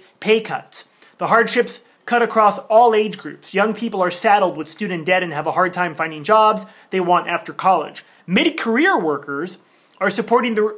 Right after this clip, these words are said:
grown children and aging parents while worried about their own finances. The article goes on and on. You can find it at the L A Times. So what do you do about it? All of us, or, or should I say most of us here that, you know, that at least watch these videos,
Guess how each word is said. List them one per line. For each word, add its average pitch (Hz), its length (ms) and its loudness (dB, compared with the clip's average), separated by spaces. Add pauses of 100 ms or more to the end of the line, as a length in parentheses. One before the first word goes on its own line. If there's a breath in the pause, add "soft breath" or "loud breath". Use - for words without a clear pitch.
grown 202 340 2
children 220 460 -2
and 185 120 -6
aging 196 300 -6
parents 214 380 -4
while 190 280 4
worried 254 320 2
about 208 280 0
their 190 180 -2
own 170 380 -8
finances. 151 800 -10 (1040 soft breath)
The 190 140 2
article 214 320 4
goes 180 180 2
on 170 160 2
and 165 100 -4
on. 165 200 4
You 160 80 -14
can 147 80 -16
find 160 220 -2
it 147 60 -6
at 147 120 -4
the 151 80 -4
L 143 100 0
A 143 80 -4
Times. 147 580 -6 (960)
So - 160 -6
what 202 120 2
do 202 60 -4
you 185 60 -2
do 180 140 0
about 139 260 -4
it? - 120 -18 (440 soft breath)
All 220 180 6
of 214 100 4
us, 190 320 4 (240)
or, 175 200 -8
or 165 120 -10
should 175 160 -4
I 165 40 0
say 175 260 0
most 170 460 0
of 139 200 -6 (140)
us 156 240 -4
here 165 400 0
that, 147 340 -6
you 156 120 -12
know, 139 160 -6
that 143 180 -6
at 151 60 -8
least 165 240 -8
watch 170 260 2
these 160 180 -10
videos, 151 460 0